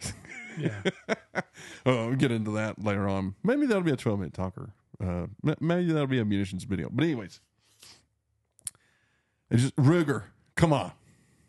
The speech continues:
Speaker 1: Work with me here. Although, I will say this, it seems like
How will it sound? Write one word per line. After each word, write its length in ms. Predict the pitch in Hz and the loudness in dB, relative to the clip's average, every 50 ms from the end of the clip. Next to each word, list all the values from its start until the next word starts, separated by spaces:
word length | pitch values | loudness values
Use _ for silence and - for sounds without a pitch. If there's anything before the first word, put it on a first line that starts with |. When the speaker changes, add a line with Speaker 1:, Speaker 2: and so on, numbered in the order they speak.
| _ _ - | _ _ 4
Speaker 1:
Work 220 | 120 139 139 - | 4 4 4 4
with 120 | 131 113 101 | 0 0 0
me 100 | 104 95 | 0 0
here. 220 | 101 92 - - - - - - - - _ _ _ _ _ _ - | 0 -2 -4 -8 -14 -20 -20 -20 -20 -20 _ _ _ _ _ _ 0
Although, 520 | 156 165 165 170 143 131 160 208 226 165 | 2 4 4 2 2 2 2 2 2 2
I 100 | 131 123 | 2 2
will 200 | 123 139 156 165 | 2 2 2 2
say 340 | 143 - - - 143 127 120 | 0 -2 -2 0 0 2 0
this, 560 | 104 98 104 131 185 220 190 135 123 - - - | 0 2 2 2 2 2 2 0 0 -2 -2 0
it 120 | 135 123 | 0 0
seems 500 | 110 - - - 190 220 240 240 190 175 | 0 -2 -4 -2 0 0 0 0 0 2
like 500 | 143 131 120 117 113 117 117 - - - | 2 2 2 2 0 -2 -2 -6 -10 -20